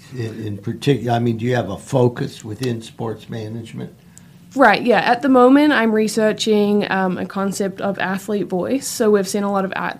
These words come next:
Speaker 2: athlete activism recently, um, as well as issues within organizations. So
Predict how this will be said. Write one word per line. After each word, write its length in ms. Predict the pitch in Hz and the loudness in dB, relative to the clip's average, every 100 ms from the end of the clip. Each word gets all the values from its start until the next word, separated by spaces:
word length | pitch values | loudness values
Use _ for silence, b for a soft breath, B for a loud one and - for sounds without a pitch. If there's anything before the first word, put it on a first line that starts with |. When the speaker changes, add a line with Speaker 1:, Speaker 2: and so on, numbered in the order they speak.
| - | -8
Speaker 2:
athlete 380 | 202 196 202 - | -8 -4 -6 -4
activism 680 | 92 - 220 226 233 262 | -6 -4 -2 0 2 2
recently, 680 | 254 254 277 277 269 285 294 - - | 2 0 -2 0 4 4 4 -2 -6
um, 380 | 208 196 180 - | -2 0 -2 -4
as 200 | 208 202 | -6 -2
well 180 | 202 202 | -2 -2
as 140 | 202 | -2
issues 360 | - 208 208 202 | -6 -4 -2 -2
within 280 | 196 185 185 | -2 -2 0
organizations. 1040 | 208 214 233 233 233 240 240 269 277 285 | -2 -2 -2 0 0 0 0 0 2 2
So 360 | - 208 196 | 0 0 0